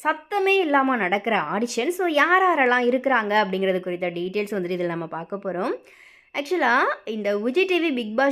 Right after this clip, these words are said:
ஷோக்கு பார்த்தீங்கன்னா, ஏகப்பட்ட ரசிகர்கள் இருக்கிறாங்க அப்படின்ட்டு தான் சொல்லணும். இன்னும் சொல்லப்போனா, இந்த ஷோ நடக்கிற மூணு மாதமுமே பார்த்தீங்கன்னா, மற்ற எல்லா சேனல்களினுடைய டி ஆர் பி சுத்தமா குறைஞ்சிடும். அதே போல சோஷியல் மீடியாவுமே அனல் பறக்கும். மேலும்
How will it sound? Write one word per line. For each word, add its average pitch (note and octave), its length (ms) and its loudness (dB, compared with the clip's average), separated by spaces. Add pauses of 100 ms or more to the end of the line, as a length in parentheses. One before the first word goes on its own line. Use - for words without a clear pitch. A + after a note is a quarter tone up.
ஷோக்கு C4+ 320 2
பார்த்தீங்கன்னா, G#3+ 480 -2 (200)
ஏகப்பட்ட F#4+ 600 0
ரசிகர்கள் C#4+ 600 2
இருக்கிறாங்க A#3 440 0
அப்படின்ட்டு F#3 440 0
தான் F#3+ 240 -2
சொல்லணும். G#3 340 -2 (440)
இன்னும் G#4+ 360 -2
சொல்லப்போனா, D#4+ 500 2 (220)
இந்த G#3+ 200 -4 (140)
ஷோ C#4+ 220 4
நடக்கிற C#4+ 560 4
மூணு G4 460 2
மாதமுமே C#4 460 4
பார்த்தீங்கன்னா, A3 540 -2 (140)
மற்ற C#4+ 500 2
எல்லா C#4 420 2
சேனல்களினுடைய C4 840 2
டி A3+ 200 -2
ஆர் G#3 160 2
பி A#3 120 -10
சுத்தமா C#4 640 -6
குறைஞ்சிடும். F3 460 -8 (460)
அதே B3 260 0
போல C4 320 4
சோஷியல் B3 440 -2
மீடியாவுமே A#3+ 460 4
அனல் F#3 320 0
பறக்கும். F#3+ 600 -2
மேலும் G#3+ 400 0